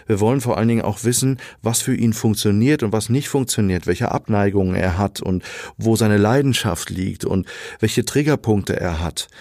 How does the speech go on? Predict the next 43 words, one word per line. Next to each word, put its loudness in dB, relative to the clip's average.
wie 0
er 4
kommuniziert, 2
wie 0
er 4
ist -2
als -4
Typ, 0
wie -4
er 2
reagiert 2
auf -2
bestimmte -2
Themen 0
und, 0
und, 0
und. 2
Die 0
Latte 2
ist -2
sehr, -2
sehr -2
lang. -10
Deswegen 2
ist -2
auch -2
dieser 0
Prozess, 0
sich -2
im 2
Personal 2
Branding 2
Prozess 0
mit 0
Menschen 0
auseinanderzusetzen, 0
sehr 0
intensiv. -4
Und -2
es -6
braucht -2
auch -4
hier 2